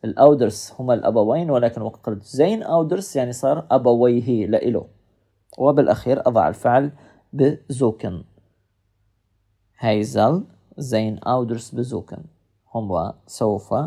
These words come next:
يزور أبويه. طيب، إذا بدي أقول هو سيحضر الأطفال،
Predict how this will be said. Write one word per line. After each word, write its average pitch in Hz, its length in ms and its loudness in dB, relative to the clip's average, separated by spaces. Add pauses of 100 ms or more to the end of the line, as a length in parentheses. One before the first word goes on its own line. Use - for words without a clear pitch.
(320)
يزور 117 540 -2
أبويه. 90 560 0 (1600)
طيب، 113 220 0
إذا 120 160 0
بدي 107 220 -2
أقول 170 340 0 (400)
هو 131 200 2
سيحضر 120 920 0 (100)
الأطفال، 127 760 0